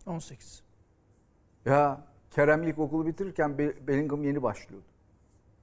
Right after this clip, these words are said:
Speaker 2: Yani futbolda erken yaş kalmadı artık. A takımdaysan, oynuyorsan Avrupa maçı yok erken. Muhammed için daha yok abi.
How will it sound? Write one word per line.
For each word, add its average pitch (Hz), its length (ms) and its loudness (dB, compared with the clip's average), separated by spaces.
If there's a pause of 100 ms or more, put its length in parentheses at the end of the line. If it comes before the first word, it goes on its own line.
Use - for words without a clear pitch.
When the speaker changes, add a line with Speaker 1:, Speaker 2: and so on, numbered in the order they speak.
(460)
Speaker 2:
Yani 139 200 2
futbolda 180 800 2 (120)
erken 175 360 4
yaş 190 280 2
kalmadı 123 420 -2
artık. - 320 -14
A 233 260 10
takımdaysan, 160 560 2
oynuyorsan 208 500 6
Avrupa 208 320 6
maçı 165 280 -6
yok 202 260 8
erken. 147 400 4
Muhammed 170 480 2
için 165 300 -10
daha 160 300 6 (420)
yok 135 280 0
abi. 123 240 -2